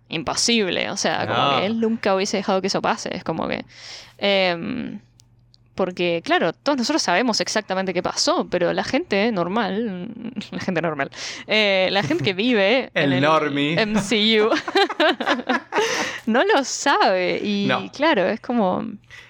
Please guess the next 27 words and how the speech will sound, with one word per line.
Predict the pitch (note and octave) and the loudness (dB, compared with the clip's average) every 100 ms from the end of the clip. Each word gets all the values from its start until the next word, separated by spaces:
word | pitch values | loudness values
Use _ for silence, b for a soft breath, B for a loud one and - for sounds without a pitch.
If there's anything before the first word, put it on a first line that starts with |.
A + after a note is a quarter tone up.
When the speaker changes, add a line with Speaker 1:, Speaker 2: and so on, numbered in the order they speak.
| B - | B -4
Speaker 2:
No, | E3+ | 0
pues | |
además | C#3 C3 F#3+ G#3+ | 0 2 0 -2
es | - D#3 | -6 -4
como | F#3 D#3 | -2 -2
cómo | - F3 | 2 0
explicar | E3 C3 B2+ B2+ C#3 | 0 -4 -2 0 0
que | C#3 | -2
se | B2+ B2 | -4 -4
sacrificó | G#2 A2+ B2+ B2 B2 B2 D3 D#3+ E3 | -2 -2 -2 -6 -8 -6 0 0 2
para | D3 B2 A#2 | -2 -2 -4
que | A#2 | -2
la | A2+ A2+ | -2 -2
gema | - C#3+ D3 C#3 | -2 -2 0 2
del | A#2+ B2 | 2 2
alma | C3+ C#3 C#3+ C#3 C3 | 2 0 0 -2 0
aparezca | B2 A2 C3 D3 D3 - - C3 C3+ | 0 0 0 0 -2 -4 0 2 0
Speaker 1:
Sí. | G3+ G3 G3 - | -2 -4 -8 -8
Speaker 2:
y | - | -8
se | A#2+ B2+ | -4 0
le | A#2+ | 0
manifieste | A#2 A#2+ A#2+ - C3+ C3+ - A#2+ | 0 -2 -4 -4 -4 -4 -4 -4
a | A#2 | -4
Clint. | B2+ C3+ C#3 C#3+ C#3 C#3 | -6 -4 -4 -4 -6 -6
Es | C3 | -2
como, | C3+ B2+ | 0 0
bueno, | A#2+ A#2+ A2+ A2 | 2 0 -2 -6